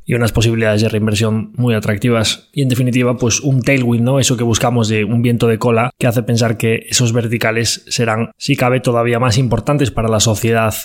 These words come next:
el día de mañana de lo que lo son hoy. Y además los tres reúnen características poco cíclicas o incluso podríamos decir que defensivas. Por supuesto, salud y medio ambiente podríamos considerar que son verticales muy defensivos, pero es que además el sector de seguridad,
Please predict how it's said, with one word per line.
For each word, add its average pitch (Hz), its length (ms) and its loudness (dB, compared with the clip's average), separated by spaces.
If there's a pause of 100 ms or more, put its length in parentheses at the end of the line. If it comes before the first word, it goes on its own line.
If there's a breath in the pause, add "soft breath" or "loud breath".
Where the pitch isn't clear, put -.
el 110 80 -4
día 117 140 2
de 107 80 0
mañana 110 380 0
de 104 80 0
lo 101 100 -2
que - 80 -2
lo 107 100 2
son 110 220 0
hoy. 110 240 -2 (120)
Y 131 100 -2
además 123 440 0
los 131 240 0
tres 127 280 0
reúnen 127 680 -2
características 120 800 0
poco - 320 -2
cíclicas 131 680 0
o 104 120 2
incluso 107 340 0
podríamos 110 380 -2
decir 110 200 0
que 113 120 -2
defensivas. 110 560 2
Por - 180 -6
supuesto, 110 440 -12
salud 117 380 0 (120)
y 117 100 -8
medio 110 260 -2
ambiente 110 580 0 (200 loud breath)
podríamos 113 520 0
considerar 110 520 0
que 113 80 -2
son 107 480 0
verticales 110 720 -2
muy 127 260 2
defensivos, 117 580 2
pero 107 200 -2
es - 80 -4
que - 80 -2
además 107 480 0
el 107 340 -4
sector 123 340 -2
de 127 80 2
seguridad, 123 500 0